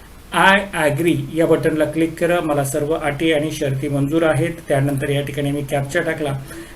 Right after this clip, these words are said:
कॅप्चा हा normally टेक्स्ट शब्द याच्यामध्ये येत असतो, परंतु या ठिकाणी तुम्हाला गणिती स्वरूपामध्ये दिलेला आहे. पाच गुणिले पाच याचा जर गुणाकार केला तर आपल्याला ती पंचवीस आकडा मिळतो. आणि या ठिकाणी आपण तो कॅप्चा लिहिल्यानंतर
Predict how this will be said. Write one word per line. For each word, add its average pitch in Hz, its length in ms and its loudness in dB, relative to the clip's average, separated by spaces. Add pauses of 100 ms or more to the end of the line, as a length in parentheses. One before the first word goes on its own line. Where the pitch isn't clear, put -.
(140)
कॅप्चा 190 340 6
हा 214 340 0 (100)
normally 170 520 4 (140)
टेक्स्ट 202 440 0
शब्द 202 220 -2
याच्यामध्ये 160 480 2
येत 151 100 0
असतो, 156 240 -2
परंतु 160 300 0
या 156 140 4
ठिकाणी 156 380 -4
तुम्हाला 151 280 -2
गणिती 151 400 -2
स्वरूपामध्ये 147 560 0
दिलेला 135 340 0
आहे. 127 240 -4 (460)
पाच 175 220 6
गुणिले 165 340 4
पाच 147 360 0
याचा 143 220 0
जर 143 200 0
गुणाकार 139 420 -2
केला 156 260 -2 (120)
तर 135 60 -2
आपल्याला 131 300 -2
ती 151 60 -6
पंचवीस 143 540 -4
आकडा 160 240 -2
मिळतो. 135 400 2 (420)
आणि 139 200 2
या 147 120 6
ठिकाणी 165 420 -2
आपण 147 340 -2
तो 143 420 -2
कॅप्चा 143 300 -2
लिहिल्यानंतर 143 640 0